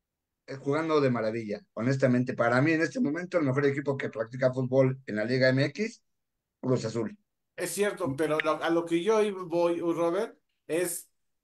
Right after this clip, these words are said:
Speaker 2: eh, dicen, "Ya no vayan al estadio para que no nos traten como, nos traten como borregos", pero es un producto que se vende el, el, el, el fútbol, ¿no, Robert?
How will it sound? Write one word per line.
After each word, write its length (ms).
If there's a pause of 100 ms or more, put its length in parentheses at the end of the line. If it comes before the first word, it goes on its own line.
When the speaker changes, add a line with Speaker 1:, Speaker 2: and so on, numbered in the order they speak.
(160)
Speaker 2:
eh, 320 (220)
dicen, 480
"Ya 140
no 100
vayan 240
al 120
estadio 640
para 240
que 100
no 100
nos 200
traten 280
como, 400
nos 180
traten 260
como 240
borregos", 520 (320)
pero 180
es 120
un 120
producto 420
que 60
se 160
vende 600
el, 160
el, 260
el, 240
el 160
fútbol, 360
¿no, 120
Robert? 380